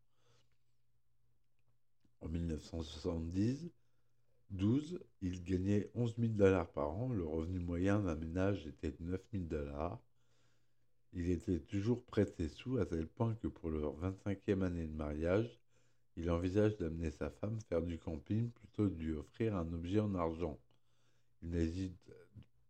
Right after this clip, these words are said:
du reste jamais à récupérer discrètement un cigare ou un chocolat à portée de main. Son mets préféré est le chili con carne avec des biscuits, qu'il dévore dans un restaurant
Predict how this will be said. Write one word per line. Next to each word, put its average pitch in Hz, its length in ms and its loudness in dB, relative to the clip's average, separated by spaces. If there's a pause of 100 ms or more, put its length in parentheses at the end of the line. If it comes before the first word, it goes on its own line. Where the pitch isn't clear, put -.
du 82 240 0
reste 92 280 4
jamais 90 380 4
à 95 140 2
récupérer 87 600 0
discrètement 87 680 -2
un 80 80 0
cigare 92 600 2
ou 78 100 -4
un 78 100 -4
chocolat 85 640 -4
à 107 60 -4
portée - 400 -6
de 80 100 -6
main. 69 180 -10 (1700)
Son - 180 -10
mets 95 220 4
préféré 92 580 2
est 110 40 6
le 82 140 0
chili 107 300 -2
con 98 320 -2
carne 82 320 0 (160)
avec 80 280 -4
des 92 120 2
biscuits, 85 520 -10 (680)
qu'il 82 240 -4
dévore 95 400 4
dans 80 240 2
un 80 100 4
restaurant 87 460 -2